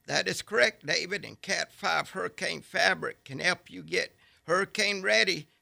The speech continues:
by installing hurricane fabric on your windows, doors, and garage doors. Just visit our website at cat five hurricane fabric dot com or give us a call, eight five zero,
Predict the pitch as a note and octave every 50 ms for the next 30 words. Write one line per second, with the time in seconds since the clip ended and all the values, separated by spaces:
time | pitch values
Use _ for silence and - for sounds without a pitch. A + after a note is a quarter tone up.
0 | _ _ - C3+ C#3+ C#3+ - - - - E3+ E3 D#3+ D3+ D3+ D3 D3+ F3+ E3 D#3+
1 | D3 - - F3 E3+ D#3 - - - D#3+ E3 F#3 F#3 F3+ - - - C#3 C3+ C#3
2 | B2+ B2+ C3+ D3 D#3 F3+ F3+ F3+ E3+ F3+ F3+ F#3 E3+ B2 - - C3 D#3 D#3+ E3
3 | E3+ F3+ F3 D#3+ - G#2 F2 - - D#2+ D#3 - E2+ E2 - - D#2 E2 F#2+ G2+
4 | G#2 F#2+ D2+ A1+ - - - _ _ - - - _ - - D3+ C#3+ - D#3 E3+
5 | E3 D#3 C3 F3 C#3 - E3 E3+ D#3+ D#3+ F3+ G3+ G3+ G3 - - - - - -
6 | - - - _ - E3 E3 - - - - F3 - B2+ C3+ C#3 D3 - - -
7 | - - E3 E3 D#3+ - - - G#3 G3 F#3+ - - - - _ _ _ _ _
8 | - - D#3 D3+ - - - - G#3+ G#3 F#3+ D3+ C3 - - _ _ _ _ _
9 | _ _ - D3 D#3 C3+ A#2+ E3 - - C#3+ E3 - - D#3+ - - - F#3+ E3+
10 | E3+ F#3 G3 G#3 G3 - _ _ _ _ _ _ - D#3+ E3+ - - - F3 -
11 | - E3 D#3 C#3+ C#3 E3 F3 F3+ F#3 F#3+ G#3 G#3+ G3 -